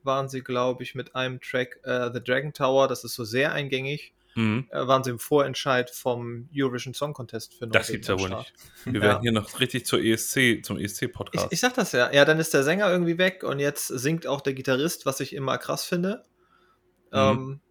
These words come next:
Speaker 1: wenn der Gitarrist gleichzeitig noch singen kann, also der die, die Melodien spielt.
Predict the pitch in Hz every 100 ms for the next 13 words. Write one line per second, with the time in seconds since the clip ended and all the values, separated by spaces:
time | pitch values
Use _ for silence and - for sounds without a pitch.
0 | _ 131 131 127 131 127 - 131 - 127
1 | 120 - 143 165 156 123 110 117 113 117
2 | 113 113 113 117 117 135 - 180 202